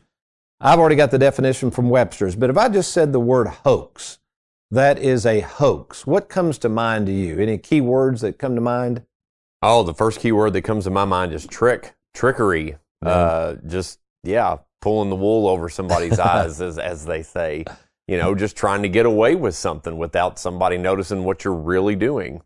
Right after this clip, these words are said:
Speaker 1: That's very good. In fact, uh, one of the definitions of Webster's on hoax is to trick into believing or accepting as genuine. We go back to Hull's giant, right?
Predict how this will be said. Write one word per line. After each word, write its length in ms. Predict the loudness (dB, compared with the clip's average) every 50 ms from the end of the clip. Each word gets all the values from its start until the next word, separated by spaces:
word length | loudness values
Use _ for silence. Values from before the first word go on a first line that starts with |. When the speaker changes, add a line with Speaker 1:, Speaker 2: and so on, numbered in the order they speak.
| _ _
Speaker 1:
That's 220 | -4 -2 -2 -2 0
very 240 | 2 4 4 6 6
good. 260 | 6 6 6 4 4
In 120 | 2 0
fact, 400 | 0 2 2 2 0 0 0 0
uh, 120 | 2 2 4
one 200 | 4 2 2 2
of 80 | 2
the 60 | 2
definitions 680 | 4 4 2 2 0 0 0 0 0 -2 -4 -4 -2 0
of 120 | -2 0 0
Webster's 460 | 2 2 0 0 -2 -2 -2 0 0
on 140 | 0 0 -2
hoax 440 | -2 0 2 2 2 0 -2 -8 -6
is 260 | -2 -2 -2 -2 -2 -2
to 200 | -2 0 0 0
trick 540 | 0 0 2 2 2 2 0 -2 -8 -18 _ _ _ _ _ _ _ _ _ _ -2
into 320 | 0 0 2 2 2 2
believing 1000 | 2 2 2 2 4 4 4 4 4 4 4 4 4 4 4 2 0 -2 -4 -6 _ _ -2
or 160 | 0 2 2 0
accepting 640 | 0 -4 -4 0 0 0 0 0 0 0 0 2
as 200 | 2 0 0 -2
genuine. 680 | 0 0 2 2 4 4 2 2 2 2 0 0 0 0
We 100 | 0 0
go 140 | 2 2
back 260 | 2 2 2 2 0 -2
to 120 | -2 0
Hull's 320 | 2 2 2 2 2 0
giant, 480 | 0 2 2 2 4 2 0 0 -2 -2
right? 420 | -2 0 2 4 2 2 0 -4